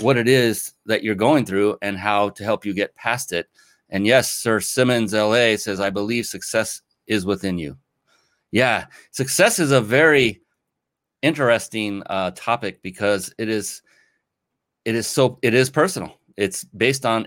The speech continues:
everyone's own experience, where they are today. You know, what, what I call success today would not be what I called it ten years ago.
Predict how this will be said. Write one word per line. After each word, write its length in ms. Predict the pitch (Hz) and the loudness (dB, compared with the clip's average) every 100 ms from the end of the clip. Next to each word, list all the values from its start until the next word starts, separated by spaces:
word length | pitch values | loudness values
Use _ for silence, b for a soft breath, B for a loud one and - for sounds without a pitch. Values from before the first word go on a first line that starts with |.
| - | 0
everyone's 520 | 120 147 143 135 131 - | 0 2 2 0 -2 -4
own 180 | 113 156 | -2 -2
experience, 500 | 156 - 98 92 107 | -4 -4 -6 -6 -4
where 120 | 110 | 0
they 100 | 113 | 0
are 100 | 117 | 0
today. 460 | - 98 90 92 - B B B | -2 -4 -4 -4 -10 B B B
You 80 | |
know, 160 | 117 123 | 2 4
what, 260 | 123 120 - | 4 0 -4
what 220 | 101 117 - | -4 -2 0
I 200 | 120 139 | 0 0
call 280 | 135 139 127 | -2 -4 -2
success 440 | - - 120 - | -6 -4 -4 -4
today 420 | 110 107 123 139 131 | -6 -2 -2 -4 -6
would 200 | 107 110 | -4 0
not 300 | 120 - 101 | 0 -2 -2
be 120 | 110 | -4
what 160 | 107 | -2
I 80 | 104 | -4
called 280 | 95 113 104 | -4 -6 -6
it 120 | - | -6
ten 160 | - 95 | -8 -6
years 200 | 104 101 | -6 -6
ago. 200 | 57 | -12